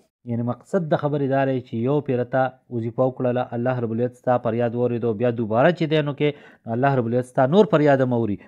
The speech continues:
نو انشاءالله الله رب العزت په دې حاجت ضرور پوره کوي. عزتمندو، الله تعالی مو همیشه دپاره خوشحاله، تر او تازه، کامیاب او آباد ساته. موږ له اجازت راکړئ، میلاویږو به راتلونکي د وظیفې ویډیو کې. د لوی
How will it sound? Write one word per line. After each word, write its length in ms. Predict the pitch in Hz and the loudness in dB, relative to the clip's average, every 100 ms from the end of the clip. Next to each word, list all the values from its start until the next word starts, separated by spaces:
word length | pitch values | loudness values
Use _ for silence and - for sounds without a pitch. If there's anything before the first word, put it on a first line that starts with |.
| _ | _
نو 100 | 131 180 | -2 -2
انشاءالله 540 | 196 156 143 143 120 | 2 0 2 0 0
الله 180 | 123 127 | -2 0
رب 120 | 120 110 | -2 -4
العزت 300 | 107 113 113 | -4 -4 -4
په 60 | |
دې 80 | 117 117 | -4 -2
حاجت 220 | 107 113 92 | -2 -4 -4
ضرور 160 | 101 101 | -6 -6
پوره 220 | - 95 | -6 -8
کوي. 200 | 87 92 - - - | -8 -12 -14 -18 -4
عزتمندو، 380 | 147 175 170 151 | -2 0 0 0
الله 120 | 139 | 0
تعالی 220 | 139 143 135 | 2 0 0
مو 80 | |
همیشه 240 | 127 123 131 | -4 -4 -4
دپاره 300 | 120 127 120 | -2 -2 -2
خوشحاله، 400 | 117 - 123 117 | -4 -4 -2 -2
تر 160 | 123 | -4
او 60 | 117 | -6
تازه، 260 | 113 110 117 | -6 -8 -6
کامیاب 360 | 117 117 120 | -4 -4 -2
او 60 | 117 | 0
آباد 200 | 131 165 | 2 4
ساته. 300 | 170 160 165 160 - _ | 2 4 2 2 -8 _
موږ 100 | 180 202 | -2 0
له 60 | |
اجازت 380 | 156 143 139 147 | 0 0 -2 0
راکړئ، 260 | 143 135 139 | -2 -2 -4
میلاویږو 360 | 131 123 147 160 | -2 0 0 2
به 80 | 147 | 2
راتلونکي 420 | 135 - 175 170 | 2 0 -2 0
د 40 | |
وظیفې 300 | 143 127 123 | 2 2 0
ویډیو 340 | 135 135 127 123 117 | 0 2 2 -2 -2
کې. 120 | 123 117 | -4 -2
د 20 | |
لوی 280 | 120 139 170 | 0 2 2